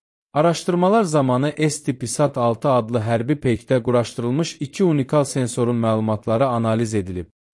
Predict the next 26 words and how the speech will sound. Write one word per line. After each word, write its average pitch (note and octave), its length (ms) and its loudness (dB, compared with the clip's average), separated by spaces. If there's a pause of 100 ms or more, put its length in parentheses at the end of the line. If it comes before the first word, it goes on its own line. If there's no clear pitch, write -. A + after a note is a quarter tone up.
(100)
Bu A3+ 100 0
sensorlardan D#3+ 840 2
biri C#3 120 2
elektron C3+ 480 2
axınlarını, G#2+ 600 0 (100)
digəri E3+ 420 2
isə C3+ 340 -2
S-ti C#3 240 -6
Spacecraft C3 760 0
Environment B2+ 640 0
Discharges A#2 680 -2 (100)
boşalmalarının C3+ 840 0
radio C#3 320 2
tezlik C#3 380 -2
siqnallarını A#2 640 0
qeydə A2 320 0
alırdı. F2+ 500 -2 (380)
S-ti F#3+ 400 0
boşalmaları B2 840 2
peykin D3+ 420 0
səthində B2+ 560 0
mənfi B2+ 420 0
yükün C#3+ 360 0
toplanması A#2 720 0
nəticəsində A2 760 0
yaranır. F#2+ 480 0